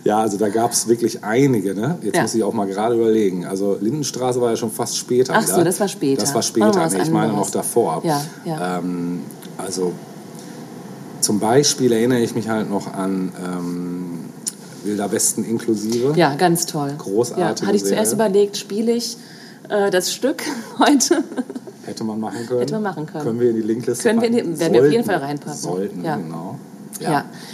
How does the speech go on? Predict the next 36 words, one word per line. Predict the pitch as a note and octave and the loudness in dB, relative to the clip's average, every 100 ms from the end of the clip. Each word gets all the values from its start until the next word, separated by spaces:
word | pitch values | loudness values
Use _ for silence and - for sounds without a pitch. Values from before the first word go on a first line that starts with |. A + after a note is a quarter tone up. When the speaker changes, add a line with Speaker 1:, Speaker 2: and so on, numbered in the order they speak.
| - | -2
Speaker 2:
Habe | - G3+ | 0 2
ich | - | 2
auch | G#3 | 0
vor | - G#3 | 0 -2
ein | |
paar | G3 | 0
Jahren, | G3 G#3 | 0 2
also | F3 | 0
es | E3+ | 0
gibt's | C#4 C4 - | -2 -2 -2
auch | B3+ | -2
auf | B3 | -2
YouTube, | B3+ B3 - D#4 - - - - - - - | -2 -2 -2 -4 -6 -14 -16 -16 -18 -16 -4
ähm, | G#3 | 2
Speaker 1:
Stimmt, | G#3 G3+ G#3 G#3+ - | 2 2 0 -2 -4
gibt | - B2+ - | -6 -6 -4
es. | |
Speaker 2:
die | A3 | -2
Serie. | G3 A3 A3 A#3+ | 2 2 4 2
Speaker 1:
Die | |
ganze, | A#3+ G#3 - | 2 -2 -6
ne? | - B2+ - | -8 -12 -4
Speaker 2:
War | E3+ | 2
eine | F3 | 4
ganz, | F3+ F#3+ A3 G#3+ - | 4 4 4 2 0
ganz | G#3 G#3+ - - - - - - - - | 0 0 0 -2 -4 -8 -14 -16 -16 -6
besondere | F3 F#3 F#3+ E3+ C#3+ C#3 | 0 4 6 4 2 -2
Geschichte, | C#3 A#2 C#3+ C#3+ D#3 | 0 2 2 2 0
Speaker 1:
Ja, | |
Speaker 2:
oder? | D#3+ A3+ | 2 2
Speaker 1:
irgendwie | - A#2 | 2 0
schon, | - - - | 0 -4 -6
ne? | D#2+ G2+ | -10 -6
Speaker 2:
Die | - | -4
Atmosphäre. | - F3 - A3 G#3+ G#3+ G#3 G#3 | 0 0 0 0 0 0 2 2
Speaker 1:
Ja. | G3+ | 2